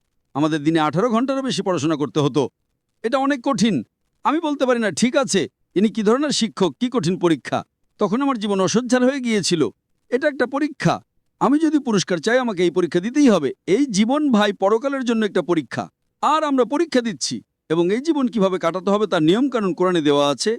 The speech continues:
এই কোরআন আমাদের শিক্ষা বই। প্রত্যেক পরীক্ষার জন্য আপনার একটা পাঠ্য বই থাকে।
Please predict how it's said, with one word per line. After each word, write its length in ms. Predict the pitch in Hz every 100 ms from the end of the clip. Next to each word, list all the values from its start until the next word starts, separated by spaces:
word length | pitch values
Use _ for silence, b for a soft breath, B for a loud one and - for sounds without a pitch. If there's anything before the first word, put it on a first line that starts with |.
| - _ _
এই 160 | 214 330
কোরআন 500 | 240 214 196 175 147 - _ _ _ _
আমাদের 340 | 175 285 302
শিক্ষা 360 | 226 185 - 170
বই। 200 | 143 107 - _ _ _
প্রত্যেক 540 | 208 269 _ - 311 277
পরীক্ষার 460 | 226 202 190 180
জন্য 260 | 156 208 262
আপনার 240 | 254 220
একটা 180 | 180 170
পাঠ্য 280 | 170 143 214
বই 180 | 214 175
থাকে। 460 | - 147 165 123